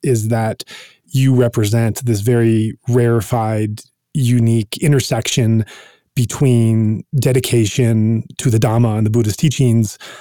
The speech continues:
and also political activism and social engagement. And we're looking at where these two worlds come together.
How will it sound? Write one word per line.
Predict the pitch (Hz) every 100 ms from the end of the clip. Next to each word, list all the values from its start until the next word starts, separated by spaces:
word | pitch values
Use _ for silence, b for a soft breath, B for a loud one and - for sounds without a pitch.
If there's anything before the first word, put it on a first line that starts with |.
| B B -
and | 135
also | 123 120 - 127 113 110 -
political | 139 127 120 123 123
activism | 117 - 113 110 113
and | 110
social | - 120 - 110
engagement. | 110 110 110 107 110 107 -
And | 135 110 110 107 - B B B
we're | 143
looking | 123 127 135 113
at |
where | 117 120
these | 110 110
two | - 131
worlds | 113 117 110 107
come | - 110
together. | 104 117 113 101